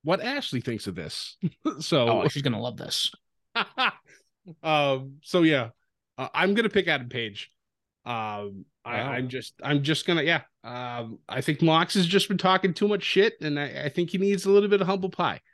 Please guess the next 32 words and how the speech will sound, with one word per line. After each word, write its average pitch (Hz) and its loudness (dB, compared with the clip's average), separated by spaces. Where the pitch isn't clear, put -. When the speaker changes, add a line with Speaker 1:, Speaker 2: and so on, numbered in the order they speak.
Speaker 1:
And, 131 0
uh, 76 -12
I, 175 -4
they 156 2
need 180 6
to 185 2
do 185 4
something 160 2
with 147 4
Adam 123 0
Page 95 -10
because 131 0
you, 143 0
John 143 2
talked 147 2
about 143 2
the 131 -2
dropping 139 0
into 131 0
obscurity. 151 0
I 131 -4
feel 165 2
like 151 0
Page 156 2
might 143 -6
have 156 0
a 151 0
little 156 2
bit 147 2
of, 135 -6
you 151 -2
know 117 -2